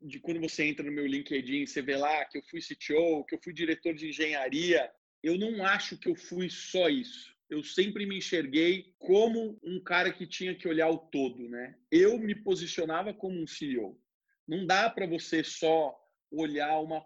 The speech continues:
parte da empresa, né? Então, eu acho que isso tem, vem muito daquele lance de você ter o sentimento de dono. Então, cara, quando eu cuidava de uma determinada área, cara, eu era o C E O daquela área.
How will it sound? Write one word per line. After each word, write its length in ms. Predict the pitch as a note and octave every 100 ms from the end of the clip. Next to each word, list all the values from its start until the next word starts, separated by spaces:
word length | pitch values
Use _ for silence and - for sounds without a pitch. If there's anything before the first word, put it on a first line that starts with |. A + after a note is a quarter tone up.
| -
parte 340 | D3 C#3+ D3
da 100 | C#3
empresa, 540 | C3+ C#3 C3 B2 G#2
né? 240 | A#2 B2 D3
Então, 280 | C#3+ D#3+ F3+
eu 100 | F3+
acho 160 | F3
que 100 | -
isso 200 | F3+ - -
tem, 240 | F#3 E3
vem 320 | C#3 E3+ F3+
muito 300 | D#3+ G3+ G#3+
daquele 340 | F3+ D#3+ F#3 E3+
lance 320 | D3 E3+ F3+
de 80 | D#3+
você 500 | E3+ - F3 F#3 - _ _ _ _ -
ter 500 | D#3+ E3+ F#3 F#3 - -
o 100 | E3+
sentimento 600 | - G3 - F#3 F#3+ F3
de 120 | A3
dono. 520 | F3 D3+ D#3 C#3+ A2+
Então, 540 | C#3+ C#3 D#3 G3 A3+ G3
cara, 320 | - F3 C#3
quando 220 | - E3+
eu 80 | F#3
cuidava 440 | - F3+ E3 E3
de 120 | D#3+ D3+
uma 120 | D3+
determinada 640 | D3 D#3+ D3 C#3+ C#3+ C3+
área, 400 | C3 D3+ F#3+ F3 -
cara, 320 | F3+ E3+ B2 - _ -
eu 220 | C#3 E3+
era 100 | A3+
o 40 |
C 160 | - -
E 120 | B3
O 120 | A3+
daquela 340 | B3+ - - A3+
área. 440 | E3 D#3+ C3+ A#2